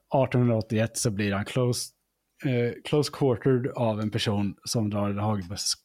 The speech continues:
hagelskott i magen på honom. Eh, som han överlever, så han kommer inte delta i resten av vendettan som Earp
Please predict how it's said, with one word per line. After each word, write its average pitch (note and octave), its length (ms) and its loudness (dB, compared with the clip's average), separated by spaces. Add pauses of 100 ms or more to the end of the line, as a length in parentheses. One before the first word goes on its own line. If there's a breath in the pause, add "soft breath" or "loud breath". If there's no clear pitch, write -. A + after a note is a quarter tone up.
(160)
hagelskott G#2+ 640 -2
i G2 140 -2
magen G2 340 -4
på G2+ 60 -8
honom. F#2 220 -8 (600 loud breath)
Eh, G2 160 -4
som C3+ 260 2
han B2+ 120 4
överlever, G#2+ 680 0
så A#2+ 140 -2
han A#2+ 80 2
kommer B2 160 2
inte A#2+ 140 0
delta A#2 380 2
i A2 40 0
resten G#2+ 280 -2
av G2+ 60 0
vendettan G2+ 500 -2
som G2+ 200 -4
Earp G2+ 220 -2